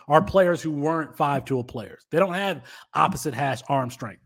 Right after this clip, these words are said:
Tom Brady, not a five-tool player. He's not an elite athlete. He's a field processor. He, he's a good decision maker.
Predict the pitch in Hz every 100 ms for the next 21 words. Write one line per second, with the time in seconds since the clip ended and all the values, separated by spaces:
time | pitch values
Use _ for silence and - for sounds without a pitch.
0 | _ 190 220 190 214 214 170 135 165 202
1 | 190 196 185 180 180 165 - 151 95 _
2 | _ _ _ 190 202 196 196 180 190 175
3 | 175 190 - 170 _ _ _ 185 175 226
4 | 220 208 160 113 - - 156 143 - 175
5 | 160 156 180 151 202 196 127 98 -